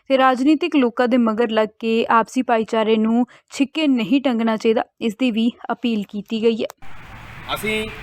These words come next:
Speaker 2: ਅੱਜ ਇਸ ਦਿਨ ਤੇ ਜਿਹੜੇ ਸੰਗਠਨ ਇਸ ਸਮਰਥਨ ਦੇ ਵਿੱਚ ਆਏ ਸੀ, ਆਦਿ ਧਰਮ ਸਮਾਜ ਆਦਰਸ਼, ਭਗਵਾਨ ਵਾਲਮੀਕੀ ਸਭਾ ਨੰਗਲ, ਭੀਮ ਰਾਓ ਕ੍ਰਾਂਤੀ ਸੈਨਾ ਨੰਗਲ,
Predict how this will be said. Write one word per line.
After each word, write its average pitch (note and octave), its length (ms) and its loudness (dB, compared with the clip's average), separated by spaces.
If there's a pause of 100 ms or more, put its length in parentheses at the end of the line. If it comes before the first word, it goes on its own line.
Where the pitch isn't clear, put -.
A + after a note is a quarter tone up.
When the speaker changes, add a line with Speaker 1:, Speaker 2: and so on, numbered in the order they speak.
(920)
Speaker 2:
ਅੱਜ G#3 200 0 (1000)
ਇਸ G3+ 140 0 (120)
ਦਿਨ G3+ 200 4
ਤੇ A3+ 340 6 (560)
ਜਿਹੜੇ A#3+ 220 2
ਸੰਗਠਨ F#3+ 560 2 (640)
ਇਸ A3+ 220 2 (380)
ਸਮਰਥਨ G3+ 440 0
ਦੇ G#3+ 80 2
ਵਿੱਚ G#3+ 220 -2
ਆਏ F#3+ 220 6
ਸੀ, A3 300 -4 (380)
ਆਦਿ F#3+ 280 2
ਧਰਮ G3 160 -2
ਸਮਾਜ F#3+ 380 2 (260)
ਆਦਰਸ਼, G#3 320 2 (1500)
ਭਗਵਾਨ F#3+ 280 4
ਵਾਲਮੀਕੀ G3+ 440 2
ਸਭਾ G#3 220 2
ਨੰਗਲ, F#3+ 420 2 (360)
ਭੀਮ F#3+ 200 -4
ਰਾਓ G#3 160 6
ਕ੍ਰਾਂਤੀ F#3+ 420 -2
ਸੈਨਾ F3+ 320 0
ਨੰਗਲ, F3 500 0